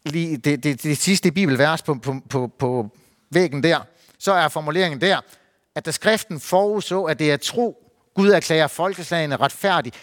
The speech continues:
fik Abraham på forhånd det evangelium forkyndt: "I dig skal alle folkeslagene velsignes." Derfor velsignes de, som har troen, sammen med den troende Abraham,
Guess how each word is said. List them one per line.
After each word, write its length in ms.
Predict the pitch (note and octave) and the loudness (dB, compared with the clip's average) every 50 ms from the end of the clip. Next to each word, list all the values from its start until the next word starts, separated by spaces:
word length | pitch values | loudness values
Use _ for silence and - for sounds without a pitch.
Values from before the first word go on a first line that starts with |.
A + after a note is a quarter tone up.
| - _ | -20 _
fik 400 | - - G3 G#3 - - - - | -6 -2 -2 -2 -2 -4 -4 0
Abraham 540 | F#3+ G3 G#3 A3 - E3+ F3 D#3 C#3+ C#3+ C#3 | 2 4 4 4 2 0 -2 -2 -2 -4 -6
på 100 | C3 C#3+ | -8 -10
forhånd 580 | C3+ - - G#3+ G#3 G#3 F#3+ E3+ E3 D#3+ D3 | -8 -4 -2 0 0 0 0 -2 -2 -2 -2
det 200 | C3+ F#3+ G#3 G#3 | -2 -2 0 0
evangelium 580 | F#3+ D3+ D3+ C#3 - - G#3 F#3+ D#3 C#3 B2 A2 | 2 0 0 0 0 0 0 0 0 0 -2 -4
forkyndt: 440 | - A2 - - F#3 G#3 F#3 C#3 - - - - - _ - | -6 -8 -2 2 2 2 2 0 -8 -20 -20 -20 -16 _ -6
"I 80 | D#3+ | -6
dig 400 | D3 - - E3+ F3+ G3+ A3 G3+ | -4 0 0 2 2 2 2 0
skal 160 | - - - - _ - | -2 -4 -8 -6 _ 0
alle 340 | D#3+ D#3+ F#3+ F#3+ G3+ G3 | 2 2 2 2 0 -2
folkeslagene 680 | E3+ - D3+ D#3 F3 F#3 - E3 - D3+ D3+ D3+ C3 G#2+ | 0 0 0 0 0 -2 -4 -6 -4 -4 -4 -4 -4 -4
velsignes." 800 | A2 A2+ - - - A3+ G3+ E3+ A#2 F#2+ - - - - - - _ _ _ _ _ _ _ _ _ _ _ _ - - - - - _ _ - | -4 -6 -6 -6 -8 -8 -6 -6 -8 -8 -10 -12 -14 -16 -18 -20 _ _ _ _ _ _ _ _ _ _ _ _ -20 -20 -20 -20 -20 _ _ 4
Derfor 320 | A3+ A3+ G#3 - G#3+ G3+ | 4 4 4 2 0 -2
velsignes 600 | F3+ G#3 G3 D#3 - - A3+ A3 E3 D#3 C3 - | 0 -2 -2 -4 -4 -4 -4 -2 -2 -2 -4 -2
de, 160 | - G#3 G#3+ | -2 -2 -2
som 160 | E3+ G#3 E3+ | 0 -2 0
har 200 | D#3 F#3 F#3+ F3 | 2 2 2 2
troen, 500 | D#3 - - - - A3 F#3 D3+ C3+ B2 | 0 -2 -6 -8 -8 -6 -6 -6 -6 -6
sammen 360 | A#2+ - - G3+ G#3 F#3+ D#3 C#3+ | -4 0 0 0 0 0 -2 -6
med 80 | D3 | -6
den 100 | - D3 | -6 -8
troende 640 | - - - G3 G3 A3 G#3+ G#3 E3+ C3+ D#3 F3 F#3+ | -8 -6 -4 -2 -2 0 0 0 2 2 2 2 2
Abraham, 420 | F#3 - F3 C#3+ C3 A#2+ B2 A#2 | 0 -2 -2 -2 -2 -2 -4 -6